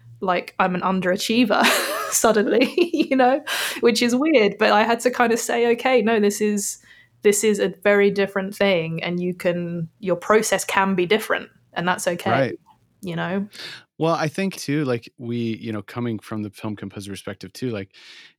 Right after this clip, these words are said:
Speaker 2: it's almost easier to write the stuff because you know that at the end of the day, you're not the one who has to be the final judge of it. You're, you're, you're doing it kind of for somebody else. So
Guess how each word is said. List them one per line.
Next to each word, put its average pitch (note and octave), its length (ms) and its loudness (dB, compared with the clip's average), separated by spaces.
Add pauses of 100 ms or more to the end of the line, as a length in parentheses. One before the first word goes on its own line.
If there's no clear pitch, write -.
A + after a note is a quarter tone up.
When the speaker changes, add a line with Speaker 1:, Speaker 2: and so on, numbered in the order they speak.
(120)
Speaker 2:
it's B2+ 160 -6
almost E3+ 240 0
easier A#2 460 -2
to - 180 -8
write G2 280 -2
the G2+ 100 -10
stuff G#2+ 240 -6
because G#2+ 320 -6
you A#2 100 0
know A#2 200 0
that A2 200 -2
at A2 120 -8
the A#2+ 100 -2
end B2 80 2
of A#2 60 -2
the G#2+ 60 -4
day, B2 200 0
you're A#2+ 220 0
not C3+ 160 -2
the A2+ 60 -4
one G2+ 180 -4
who G2+ 120 -6
has F#2+ 300 -10
to - 80 -10
be F#2+ 140 -6
the F#2 100 -10
final F2 320 -10
judge E2+ 280 -10
of - 100 -16
it. - 180 -12
You're, A2+ 260 -4
you're, A2 400 -2
you're A2 320 -4
doing G#2+ 340 -2
it G2+ 180 -6
kind G#2+ 180 -6
of F#2 60 -12
for B2 220 -4
somebody G#2 320 -4
else. A#2+ 200 0
So G#2 260 -2